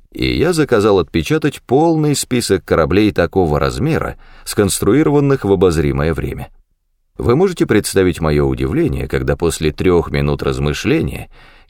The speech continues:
Кип выдала список всего из шести строк. Один был построен для освоения другой галактики и, насколько нам известно,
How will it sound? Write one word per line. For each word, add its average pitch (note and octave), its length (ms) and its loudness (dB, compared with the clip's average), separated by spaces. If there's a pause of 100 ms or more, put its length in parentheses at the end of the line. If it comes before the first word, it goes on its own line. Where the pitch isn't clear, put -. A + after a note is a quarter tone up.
(140)
Кип F3+ 340 -2 (280)
выдала D3+ 480 2
список D#3+ 580 -2
всего D#3+ 380 0
из - 320 0 (100)
шести - 520 -2
строк. - 520 -4 (880)
Один A#2+ 500 2
был D#2 160 2
построен D2+ 580 2
для C2 240 0
освоения D2 680 0
другой C#2 440 0
галактики C#2 680 -2
и, G2+ 240 -2
насколько G2 640 0
нам C2+ 240 -2
известно, D#3 500 0